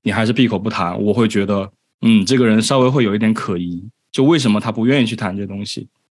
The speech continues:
就在我的角度来看，是这样一种感受吧。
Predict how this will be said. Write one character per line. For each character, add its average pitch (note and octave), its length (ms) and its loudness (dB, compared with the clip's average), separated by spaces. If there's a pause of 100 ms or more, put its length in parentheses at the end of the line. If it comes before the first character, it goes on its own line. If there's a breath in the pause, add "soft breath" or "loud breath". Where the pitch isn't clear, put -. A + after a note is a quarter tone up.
(640)
就 - 100 -10
在 C3 160 0
我 A2+ 160 0
的 A2 80 0
角 G2+ 220 -2
度 G#2 140 -6
来 F#2 120 -4
看， F#2+ 360 -8
是 G2 480 -8
这 A2+ 160 -2
样 F#2+ 120 0
一 F#2+ 60 -6
种 F2 180 -10 (720)
感 E2 220 -6
受 G2 200 -2
吧。 F2 140 -8